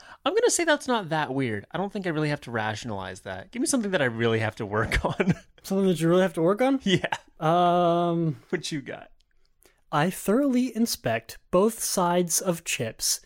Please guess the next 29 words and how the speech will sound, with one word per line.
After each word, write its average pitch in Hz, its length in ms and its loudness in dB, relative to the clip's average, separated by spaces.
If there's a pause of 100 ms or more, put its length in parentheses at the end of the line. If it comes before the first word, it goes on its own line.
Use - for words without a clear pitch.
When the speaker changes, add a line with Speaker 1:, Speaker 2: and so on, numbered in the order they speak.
(260)
Speaker 2:
to 175 100 0
see 202 300 2
which 190 260 0
would 277 140 0
taste - 340 -4
better 123 360 -4 (280)
and 160 100 2
then 165 120 4
put 185 160 -2
the - 80 -4
best 175 260 -4
side 113 340 -2
on 123 140 -4
my 135 80 -4
tongue. 143 300 -6 (1700)
Speaker 1:
Now, 208 240 -4
this 359 360 -8
is 370 120 -6
basically 208 920 -2
what 160 180 -2
I 151 160 -4
said 139 400 -2
with 135 240 -8
chicken 143 460 -6
nuggets 117 400 -6
back 123 320 -6
in 113 140 -8
Cell 117 340 -8
Swords. 185 640 -8